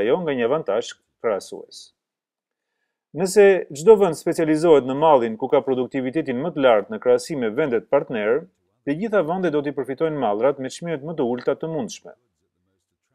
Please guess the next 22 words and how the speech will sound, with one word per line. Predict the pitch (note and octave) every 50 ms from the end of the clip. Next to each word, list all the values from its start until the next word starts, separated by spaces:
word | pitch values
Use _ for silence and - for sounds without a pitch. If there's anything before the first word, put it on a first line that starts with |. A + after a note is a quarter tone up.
| _ F#2 _ _ A#2 _ _ _ G2 F2+ _ _ _ _ _ _ _ _
Sipas | - - - C#3+ - C3+ B2 A2+ - B2
Ricardos, | B2+ B2 - G#2+ F#2+ G#2 G#2+ C#3 E3 E3 - - _ -
vlera | - A#2 D3 F#3+ G#3+ G#3 G3+ F3+
e |
një | E3+ E3+ D3+
malli | B2+ A2+ A2 A#2 C3 D3+ F3 F#3+ - _ _ _ _
varet | - B2+ C3+ F3+ G#3 G3 F#3+ D#3
nga | C#3+ C3+ C3 -
sasia | - B2+ - - E3+ D#3 C#3+
e | B2+
punës | - E3 F3+ F3 E3 C#3+ -
që | - C#3 C3
nevojitet | B2 A2+ A#2 B2+ D3+ D#3+ D3 - _
për | C#3 B2+ C3+
ta | B2 G#2+
prodhuar, | B2 A#2 G#2+ A2 G2 F2 F2 F#2 G2+ - _ _ _ _ _ _ -
është | D#3 F#3 G3 F#3 - - _ _ _ _ _ - -
koncepti | C3 B2+ A#2+ - B2 A#2+ A2+ A2+ - D3 D#3+ F3 - - _ -
i | C3 A#2+
vlerës | G#2+ G#2+ A2+ G#2 G#2+ B2 B2 - D#3
nga | C#3+ D3 D3
puna. | - G2+ F#2 E2+ -